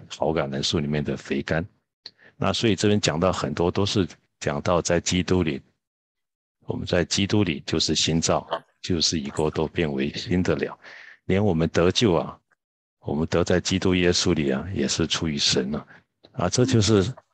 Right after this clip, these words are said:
这个一个关键，就是在基督里是一件，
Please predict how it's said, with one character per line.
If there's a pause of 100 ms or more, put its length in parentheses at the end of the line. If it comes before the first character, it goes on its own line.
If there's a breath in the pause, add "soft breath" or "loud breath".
(1400)
这
个
一
个
关
键，
就
是
在 (100)
基
督
里 (1080)
是
一
件，